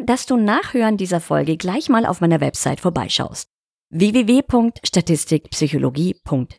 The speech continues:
D E. Da findest du unter dem Button Hilfreiches für null Euro Folgendes. Mein E-Book Kiss the Frog, Statistik lernen leicht gemacht, mit knackigen Lerntipps und den dreiunddreißig besten Ressourcen,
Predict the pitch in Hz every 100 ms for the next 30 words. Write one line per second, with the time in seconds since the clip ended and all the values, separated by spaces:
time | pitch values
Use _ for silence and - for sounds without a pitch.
0 | _ - 190 - 117 - _ _ _ _
1 | 190 269 185 156 160 - - 220 175 160
2 | 151 156 - 196 - 247 294 - 151 123
3 | - - - 131 127 - 151 156 - 131
4 | 143 226 - _ - - 175 - - -
5 | _ _ _ _ _ _ 151 147 131 -
6 | 277 285 - - _ - 330 - 233 -
7 | 175 175 - _ _ - - - 196 208
8 | 151 147 151 147 160 - - - - -
9 | - - - - 160 285 320 294 247 190
10 | 180 175 180 - - _ _ _ 165 156
11 | 151 151 147 160 240 226 170 170 165 165
12 | - 190 - - 208 175 170 160 151 -
13 | 156